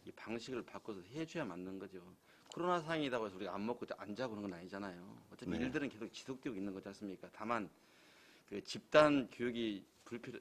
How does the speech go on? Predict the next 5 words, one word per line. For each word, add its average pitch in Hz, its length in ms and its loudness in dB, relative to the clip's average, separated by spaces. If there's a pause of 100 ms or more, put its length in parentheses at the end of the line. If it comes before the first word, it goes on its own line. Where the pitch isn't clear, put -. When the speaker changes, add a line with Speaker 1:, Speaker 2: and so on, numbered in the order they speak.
Speaker 1:
저, 104 340 2 (440)
못하도록 113 480 2
돼 98 80 -2
있는 104 160 0
거잖아요. 98 640 -4